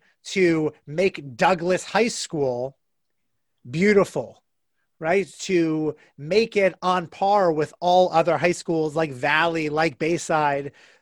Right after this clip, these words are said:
but that cannot be the only thing that it is. Otherwise, it is fully dependent on tzedakah. The analogy I use is, is like, we stock a food bank,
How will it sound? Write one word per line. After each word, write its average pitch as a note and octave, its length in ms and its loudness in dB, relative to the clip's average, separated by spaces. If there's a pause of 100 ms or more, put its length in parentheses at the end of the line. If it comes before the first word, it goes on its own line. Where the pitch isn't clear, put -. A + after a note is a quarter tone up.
(140)
but A#3 280 2 (160)
that F3+ 260 0
cannot G3 580 -2
be G3+ 220 -4
the F3 240 -6
only F#3 320 0
thing F3 260 -6
that D#3+ 140 0
it E3+ 100 -2
is. G#3 440 4 (300)
Otherwise, F#3 680 2
it F3+ 80 -4
is F#3 220 -2
fully G#3 420 -2
dependent E3+ 480 -4
on D#3 180 -6
tzedakah. D#3 580 -4 (260)
The E3 220 2
analogy E3+ 540 0
I E3 120 2
use E3+ 260 -2
is, D#3+ 240 -6
is D#3 240 -4
like, D3+ 240 -4 (160)
we A3 220 0
stock G3+ 560 0
a E3 140 -2
food F#3 460 -4
bank, D3 460 -4